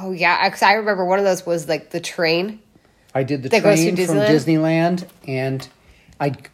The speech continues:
Speaker 2: couldn't get any reference in time to do it, so I went down to Disneyland and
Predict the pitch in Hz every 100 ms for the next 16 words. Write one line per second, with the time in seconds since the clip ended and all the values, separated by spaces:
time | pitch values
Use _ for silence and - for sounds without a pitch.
0 | _ 180 175 156 165 196 170 196 - 147
1 | 131 135 123 156 180 165 135 117 175 160
2 | 123 - - - - _ - 151 135 143
3 | 196 175 180 170 143 135 160 151 131 117
4 | 120 139 151 _ _ _ _ _ _ -
5 | 143 139